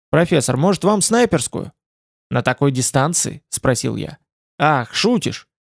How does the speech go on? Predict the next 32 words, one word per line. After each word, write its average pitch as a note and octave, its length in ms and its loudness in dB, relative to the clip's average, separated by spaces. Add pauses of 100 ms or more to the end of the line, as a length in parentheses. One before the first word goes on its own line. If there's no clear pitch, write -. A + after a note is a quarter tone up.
(320)
Ингрид C#3+ 400 2
возразила: C3 600 0 (440)
«Тогда B2+ 300 4
и C3+ 40 4
мы D3+ 200 4
останемся». D3 680 2 (680)
Я B2+ 180 4
сказал B2 340 2
жестко: A2+ 420 -6 (480)
«Это B2+ 220 2
приказ. C3+ 520 2 (300)
Уходите. C3+ 600 2 (520)
Челубей, C#3+ 460 4
если C#3 300 4
женщина D3+ 420 2
будет D3+ 280 2
противиться, D3+ 680 0 (100)
убей E3+ 340 4
за D#3+ 140 2
нарушение D3+ 500 2
берберского C#3 580 2
образа C#3 380 2
жизни, D3+ 500 -2
семейных D#3 480 2
ценностей F#3 540 0
и - 180 -4
попытку D#3+ 440 0
предательски D3 680 0
перейти C#3+ 460 0
к - 80 -8
туарегскому D3 640 2
стилю». - 460 0